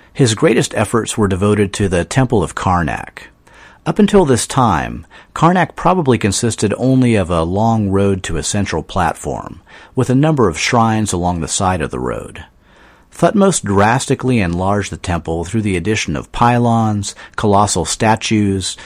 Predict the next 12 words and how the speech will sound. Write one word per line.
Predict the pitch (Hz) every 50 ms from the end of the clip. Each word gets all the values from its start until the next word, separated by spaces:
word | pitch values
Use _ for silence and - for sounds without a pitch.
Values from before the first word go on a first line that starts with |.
| - - _
two | - - 160 147 -
obelisks, | - 101 117 127 117 101 80 71 64 62 - - - - - - - - -
and | - 123 120 113
a | 107 95
hypostyle | - - - - 117 101 - - - 98 92 90 85 85
hall, | - - 110 101 90 - - - - - - - - - - - - -
essentially | - 104 - 160 160 151 - - 120 107 104 101 92
a | 82
roof | 80 82 92 104 101 95 -
supported | - 101 - - 98 92 87 80 76
by | 71 67 64
columns. | - - - 98 92 85 71 58 52 50 50 - - - - -